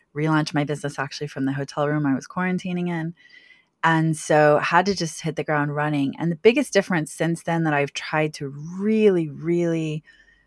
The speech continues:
share in a compassionate way is that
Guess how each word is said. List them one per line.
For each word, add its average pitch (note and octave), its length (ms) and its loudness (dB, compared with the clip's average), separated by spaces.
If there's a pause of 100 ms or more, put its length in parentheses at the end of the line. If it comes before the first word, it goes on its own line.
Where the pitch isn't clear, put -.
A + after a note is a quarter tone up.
(120)
share D#3 320 0
in D#3 60 2
a D#3 60 0
compassionate D3 600 -2
way C#3+ 480 -2 (400)
is D#3 280 0
that D3+ 420 2